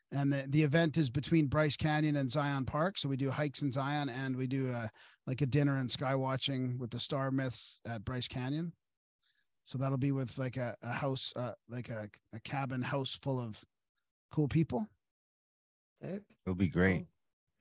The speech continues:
Speaker 2: You guys are really into the Wim Hof thing. I, does this, I, this
Speaker 1: Well,
Speaker 2: has gotta impress you. I do fifteen minute, or I was every day for a year. I was doing fifteen minute ice plunges at, like, four degrees with no breath work, nothing. I can hold a conversation and chat, and, like, people, like, what the,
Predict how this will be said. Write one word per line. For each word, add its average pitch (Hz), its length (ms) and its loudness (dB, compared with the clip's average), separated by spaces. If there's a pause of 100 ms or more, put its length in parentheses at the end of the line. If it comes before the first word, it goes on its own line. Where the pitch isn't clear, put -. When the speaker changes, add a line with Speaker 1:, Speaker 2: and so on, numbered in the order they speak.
(140)
Speaker 2:
You 165 100 2
guys 170 240 8
are 170 40 6
really 160 180 6
into 156 160 0
the 147 80 -2
Wim 151 160 0
Hof 151 220 -2
thing. 175 200 2
I, 185 220 4 (280)
does 170 120 2
this, 190 280 6
I, 202 60 8
this 185 140 4
Speaker 1:
Well, 202 340 8
Speaker 2:
has 156 120 4
gotta 160 280 8
impress 151 400 4
you. 151 280 2 (300)
I 160 140 6
do 165 180 6
fifteen 160 460 4
minute, 147 240 4 (160)
or 156 100 10
I 151 60 12
was 147 460 8
every 147 380 4
day 147 340 8
for 147 160 -2
a - 20 4
year. 151 140 6
I - 20 6
was 151 100 4
doing 151 160 -2
fifteen 165 320 2
minute 156 220 4 (340)
ice 165 240 6
plunges 170 420 2
at, 156 80 4
like, 147 160 4
four 160 220 6
degrees 160 420 6
with 147 140 0
no 151 120 6
breath 143 280 4
work, 139 180 2
nothing. 139 320 2
I 131 60 2
can 135 100 -2
hold 135 340 2
a 143 40 -10
conversation 131 640 2
and 127 120 -2
chat, 131 380 6
and, 135 160 0
like, 131 220 0
people, 165 260 4
like, 147 160 6
what 170 140 6
the, - 60 6